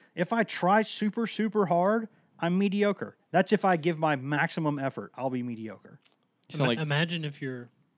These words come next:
Speaker 3: an accountant or whatever trying to balance the books on campus at Tennessee.
Speaker 2: Who
Speaker 3: You, you just got hired recently,
Speaker 1: <laughs> Yeah.
Speaker 3: and you're like, "Who are all these people?"
Speaker 1: <laughs> Yeah. Why am I paying?
Speaker 2: Uh,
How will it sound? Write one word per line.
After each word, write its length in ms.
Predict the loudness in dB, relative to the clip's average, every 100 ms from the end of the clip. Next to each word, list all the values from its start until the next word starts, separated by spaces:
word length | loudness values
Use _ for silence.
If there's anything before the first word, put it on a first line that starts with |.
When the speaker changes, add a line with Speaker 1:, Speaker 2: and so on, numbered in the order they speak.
| _ _
Speaker 3:
an 80 | -14
accountant 420 | -8 -6 -6 -8
or 80 | -8
whatever 340 | -6 -4 -4 -4
trying 220 | -6 -6
to 80 | -8
balance 320 | -8 -10 -12
the 80 | -8
books 280 | -6 -6
on 100 | -12
campus 440 | -12 -12 -12 -14 -16
at 60 |
Tennessee. 460 | -16 -16 -12 -10 0
Speaker 2:
Who 120 | 4
Speaker 3:
You, 140 | 4 2
you 120 | -2
just 160 | -4 -2
got 140 | -4
hired 260 | -2 -2 -2
recently, 640 | -6 -8 -10 -14 -14 -14 -20 -20
Speaker 1:
<laughs> 140 | -8
Yeah. 80 | -4 -4 -8 -12
Speaker 3:
and 140 | -10
you're 120 | -6
like, 180 | -6 -8
"Who 160 | -14 -8
are 180 | -4 -2
all 160 | -2
these 200 | -4 -6
people?" 360 | -6 -8 -8 -12 -10
Speaker 1:
<laughs> 220 | -10 -6
Yeah. 80 | -6 -6 -20 -18
Why 160 | -2 0
am 100 | 2
I 80 | -2
paying? 360 | -2 -2 0
Speaker 2:
Uh, 60 | -2